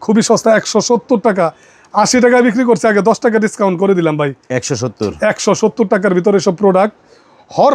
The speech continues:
Speaker 1: হামেশা এটা কিন্তু একদম অরিজিনাল পিকে কটন শোরুমে, শোরুমে বিক্রি করা।
Speaker 2: আচ্ছা,
Speaker 1: দেখেন
Speaker 2: এগুলো
Speaker 1: কলারটা চেক
Speaker 2: অনেকে
Speaker 1: করুন।
Speaker 2: অনায়াসে কিন্তু মনে করেন আড়াইশো, তিনশো করে তো বিক্রি
Speaker 1: ভাই,
Speaker 2: করা
Speaker 1: এটা
Speaker 2: সম্ভব,
Speaker 1: আড়াইশো,
Speaker 2: হ্যাঁ।
Speaker 1: তিনশো টাকা পাইকারিও পাইব না অন্য জায়গায়।
Speaker 2: ফিনিশিং কিন্তু দারুণ, দর্শক। আচ্ছা।
Speaker 1: হান্ড্রেডে হান্ড্রেড
Speaker 2: দেখতে
Speaker 1: এখানে ই দেওয়া,
Speaker 2: হুম।
Speaker 1: আপনারা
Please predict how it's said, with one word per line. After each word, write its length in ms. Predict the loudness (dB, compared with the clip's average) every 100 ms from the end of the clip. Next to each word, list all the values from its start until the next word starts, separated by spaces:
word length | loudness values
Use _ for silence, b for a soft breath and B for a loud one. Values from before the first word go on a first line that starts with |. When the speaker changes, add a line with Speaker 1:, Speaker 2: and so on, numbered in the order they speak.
| 2
Speaker 1:
হামেশা 280 | 0 0 0
এটা 100 | -2
কিন্তু 140 | 0 0
একদম 200 | 0 0 0
অরিজিনাল 320 | 0 0 -2 -2
পিকে 200 | 0 0 -2
কটন 180 | -4 -6
শোরুমে, 280 | -2 -2 0 -2 -4 b b _
শোরুমে 320 | 0 2 4 2
বিক্রি 160 | 2 2
করা। 100 | 2
Speaker 2:
আচ্ছা, 80 | 2
Speaker 1:
দেখেন 160 | 0
Speaker 2:
এগুলো 200 | 0 0
Speaker 1:
কলারটা 160 | 2 2 4
চেক 60 |
Speaker 2:
অনেকে 240 | 2 2 2
Speaker 1:
করুন। 120 | 2
Speaker 2:
অনায়াসে 300 | 2 0 -2 -2
কিন্তু 160 | 2 2 2 2
মনে 160 | 0 0
করেন 180 | -2 0
আড়াইশো, 260 | 0 0 -2 -6
তিনশো 200 | -4 -4
করে 120 | -2 -2
তো 60 | -2
বিক্রি 160 | -2 0
Speaker 1:
ভাই, 120 | 2
Speaker 2:
করা 100 | 2
Speaker 1:
এটা 100 | 0
Speaker 2:
সম্ভব, 160 | 0 2
Speaker 1:
আড়াইশো, 260 | 0 0
Speaker 2:
হ্যাঁ। 120 | -4
Speaker 1:
তিনশো 200 | -4 -4 -2
টাকা 120 | -2 0
পাইকারিও 360 | 0 0 0 0
পাইব 140 | 0 -2 -4
না 40 |
অন্য 100 | -6 -8
জায়গায়। 160 | -6 0
Speaker 2:
ফিনিশিং 480 | 2 2 0 -2 -2 0
কিন্তু 180 | -2 -4 -2
দারুণ, 280 | 0 0 -2 -6
দর্শক। 220 | -10 -10
আচ্ছা। 140 | -4 0
Speaker 1:
হান্ড্রেডে 340 | 4 4 2 2
হান্ড্রেড 220 | 2 2
Speaker 2:
দেখতে 60 | 0
Speaker 1:
এখানে 200 | 0 -2 -2
ই 20 | -2 2
দেওয়া, 220 | 4 2
Speaker 2:
হুম। 640 | 0 -6 _ _ _ -6 -4
Speaker 1:
আপনারা 280 | 0 2